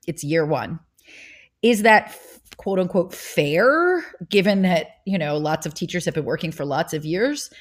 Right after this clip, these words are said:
Pandemics aren't fair, you know, so all of us in all of our jobs around the world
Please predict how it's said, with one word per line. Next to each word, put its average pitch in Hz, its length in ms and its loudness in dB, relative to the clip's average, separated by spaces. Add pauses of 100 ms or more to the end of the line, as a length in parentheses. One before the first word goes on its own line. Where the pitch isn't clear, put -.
(420)
Pandemics 240 580 4
aren't 135 220 -4
fair, 123 500 -6
you 185 140 2
know, 170 180 4
so 180 460 4 (320)
all 240 240 6
of 220 80 4
us 214 160 2
in 185 80 -2
all 180 240 2
of 175 80 -2
our 156 120 0
jobs 143 400 -2
around 151 280 -2
the 135 100 -2
world 147 640 -2